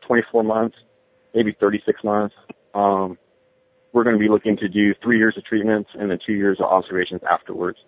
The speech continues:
So it's long-term commitment to the research, but primarily because in my literature review, there's not a lot out there,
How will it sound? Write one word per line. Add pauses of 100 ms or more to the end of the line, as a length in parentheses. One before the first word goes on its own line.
So
it's (160)
long-term
commitment (160)
to
the
research, (720)
but
primarily
because (300)
in (220)
my
literature
review, (480)
there's
not
a
lot
out
there,